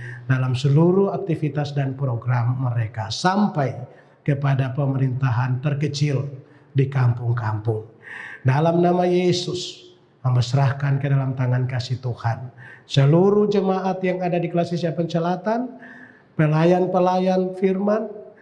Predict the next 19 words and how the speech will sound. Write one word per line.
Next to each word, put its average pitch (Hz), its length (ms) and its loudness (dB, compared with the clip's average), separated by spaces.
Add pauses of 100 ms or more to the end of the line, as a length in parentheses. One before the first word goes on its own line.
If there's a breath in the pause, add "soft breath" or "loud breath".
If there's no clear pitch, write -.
(140 loud breath)
pendeta 156 360 2
guru 170 180 2
jemaat 175 320 0
penginjil, 196 580 2
penatua 196 380 0
siamas, 208 480 0
badan 185 240 0
pelayan 185 320 -2
unsur, 233 560 -2 (400 loud breath)
dan 147 160 0
seluruh 156 340 2 (160)
umat 139 220 -2
Tuhan. 123 480 -2
Tuhan 120 320 0
memberkati. 110 840 -4 (680 loud breath)
Dalam 170 560 2
nama 180 260 0
Yesus 170 580 0
Kristus, 123 560 -6